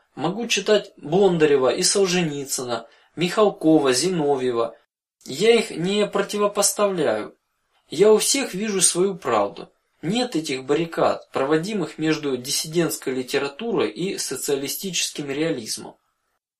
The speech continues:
А такой жанр, как фантастика, особенно хорошая, вообще умудрялся выходить за эти искусственные противопоставления. Это более высокая точка зрения,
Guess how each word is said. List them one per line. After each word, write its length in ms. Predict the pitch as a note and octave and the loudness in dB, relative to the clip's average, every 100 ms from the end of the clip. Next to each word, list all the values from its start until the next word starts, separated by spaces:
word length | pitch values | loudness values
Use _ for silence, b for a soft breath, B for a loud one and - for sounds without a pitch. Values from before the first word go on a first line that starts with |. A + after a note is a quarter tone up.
| _ | _
А 120 | C3 | 0
такой 340 | C3+ G3+ A#3 G3 | 2 0 2 2
жанр, 340 | F3 G3 E3+ | 4 4 2
как 300 | - E3+ - | 2 0 0
фантастика, 800 | - E3+ F3 C4+ - - - B3 | 0 0 2 2 0 -2 -4 0
особенно 580 | B3 A#3 A3 G3 D#3 - B | 2 2 2 2 0 -2 B
хорошая, 760 | - F3 F3+ A#2+ - G#2 - _ _ _ - | 2 4 6 4 -2 -4 -6 _ _ _ -8
вообще 540 | B2+ F#3 G#3+ - B3+ | 2 4 6 4 4
умудрялся 880 | D#3+ D3 D#3 D#3+ A3+ B3 A3+ B2+ - B B - | 2 2 -2 4 8 10 8 4 0 B B -8
выходить 640 | D3+ - F#3 F#3+ E3 - | -4 0 0 0 -6 -8
за 240 | - B2 F#3+ | -8 0 2
эти 280 | F#3 F3 | 2 0
искусственные 640 | D#3 - A3 G3+ F#3 E3+ D#3 | -2 -2 -6 -4 -2 0 0
противопоставления. 1300 | D#3 D#3+ F3+ E3 D#3+ E3 - E3 C#3 G#2+ - F#2 - _ _ _ _ _ | -2 -4 0 0 2 -2 0 -2 -2 -4 -6 -12 -16 _ _ _ _ _
Это 180 | D3 G3 | -2 2
более 320 | G3 A#3 G#3+ | 2 4 4
высокая 580 | F3+ G#3 - G3+ - B2+ | 4 2 0 0 0 -2
точка 340 | - C3+ - C#3+ | -2 -4 -4 -4
зрения, 600 | D3+ C#3 G#2+ G#2 - | -4 -4 -6 -8 -14